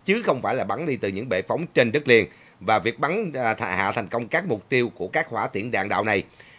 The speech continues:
đã là một cái thành công lớn và có thể bảo vệ lãnh thổ Hoa Kỳ trước những đòn tấn công bất ngờ từ ở xa, cho dù bất cứ một vị trí nào trên thế giới, nó đều bị bắn chặn trước khi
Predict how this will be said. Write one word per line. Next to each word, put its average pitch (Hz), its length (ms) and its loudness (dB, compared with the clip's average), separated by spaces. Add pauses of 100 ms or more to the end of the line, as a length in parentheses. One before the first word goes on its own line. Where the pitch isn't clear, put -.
đã 101 200 2
là 135 140 4
một 104 140 -4
cái 139 100 -6
thành 107 140 -2
công 117 160 -4
lớn 143 320 4
và 98 100 0
có 123 100 -8
thể 120 140 -2
bảo 123 280 4
vệ 120 200 2
lãnh 110 200 -2
thổ 113 140 -2
Hoa 131 120 0
Kỳ 101 260 2 (140)
trước 226 260 4
những 123 200 -4
đòn 95 220 0
tấn 170 220 -4
công 117 280 -2
bất 180 180 0
ngờ 110 240 6 (420)
từ 151 220 10
ở 131 200 0
xa, 123 320 6
cho 120 280 0
dù 98 160 -4 (180)
bất 185 220 -2
cứ 180 160 2
một 160 240 -2
vị 104 180 0
trí 147 200 0
nào 104 200 0
trên 104 200 0
thế 117 80 2
giới, 123 280 6 (320)
nó 170 100 0
đều 147 140 8
bị 104 180 -2
bắn 156 280 0
chặn 101 320 0 (120)
trước 240 180 4
khi 151 240 8